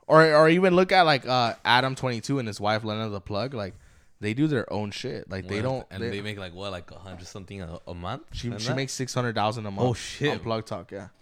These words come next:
Speaker 2: Fuck.
Speaker 1: Times that times six and you got it right.
Speaker 2: Whew.
Speaker 1: But yeah, so it, it's, like, different now. Now they're just, like, chicks that, like, think about it. You go to a C V S and you see a cute cashier. Like, she might have an OnlyFans and you don't even fucking know.
Speaker 2: Mm-hmm.
Speaker 1: Like, nowadays,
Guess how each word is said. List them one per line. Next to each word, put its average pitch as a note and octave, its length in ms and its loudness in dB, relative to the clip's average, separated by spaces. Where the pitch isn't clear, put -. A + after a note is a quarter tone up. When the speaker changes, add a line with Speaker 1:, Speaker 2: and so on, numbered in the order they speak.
Speaker 2:
Fuck. F#2+ 260 -10
Speaker 1:
Times D#3+ 380 4
that E3 220 6
times C3 280 -2
six B2 360 -2
and A2+ 120 -8
you A#2 100 -8
got A2 160 0
it G#2 40 -2
right. G#2 280 -6
Speaker 2:
Whew. E4+ 220 2
Speaker 1:
But C#3 100 0
yeah, D3+ 300 6
so D#3+ 220 2
it, D#3 280 0
it's, D#3 200 2
like, D#3+ 200 6
different D3 340 -6
now. A2+ 140 -6
Now A#2 200 2
they're D#3 120 4
just, D#3+ 220 0
like, A#2+ 160 0
chicks D3+ 380 0
that, A2+ 200 -2
like, B2+ 400 0
think G#3 160 -4
about C3 220 2
it. - 40 -2
You C3 80 -4
go C#3+ 140 2
to D#3 100 2
a C3+ 60 0
C C#3+ 180 -6
V C3 140 -2
S C3+ 160 -4
and B2+ 80 -10
you A2 60 -10
see B2+ 200 -6
a A2 60 -4
cute C3+ 320 -6
cashier. A#2+ 420 -4
Like, A2+ 140 -8
she A#2 160 -8
might C3 180 -6
have B2 160 -4
an G2+ 80 -10
OnlyFans G#2 440 -10
and G2 80 -14
you F#2 60 -14
don't G2+ 120 -12
even F#2+ 160 -14
fucking F#2 320 -16
know. A2 300 -18
Speaker 2:
Mm-hmm. - 1080 -20
Speaker 1:
Like, G#2 140 -4
nowadays, F#2 720 -6